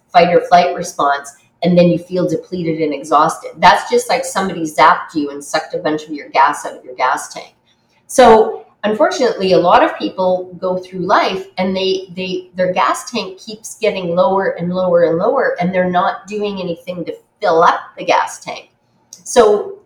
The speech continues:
again, historically, we would go, you know, you spend time in nature when people get so exhausted and they're like, "I just wanna go and lay on a beach somewhere. <laughs> I'm so tired. I wanna go lay on a beach, or I wanna go,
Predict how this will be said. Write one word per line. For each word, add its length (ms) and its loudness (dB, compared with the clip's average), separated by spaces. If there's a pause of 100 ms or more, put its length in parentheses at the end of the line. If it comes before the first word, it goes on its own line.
again, 440 2
historically, 640 0
we 140 -4
would 220 -4
go, 280 4
you 160 -4
know, 120 0
you 200 -2
spend 380 -4
time 240 -4
in 140 -4
nature 420 -6
when 140 0
people 280 -10
get 240 -4
so 300 -6
exhausted 640 -4
and 120 0
they're 160 4
like, 200 4 (440)
"I 80 0
just 200 -4
wanna 220 2
go 260 2
and 120 0
lay 160 0
on 120 -8
a 40 -14
beach 260 -14
somewhere. 380 -16
<laughs> 20 -4
I'm 200 -2
so 320 0
tired. 460 0
I 120 2
wanna 200 2
go 140 4
lay 220 4
on 140 4
a 60 0
beach, 240 -4 (320)
or 80 4
I 80 8
wanna 280 2
go, 420 6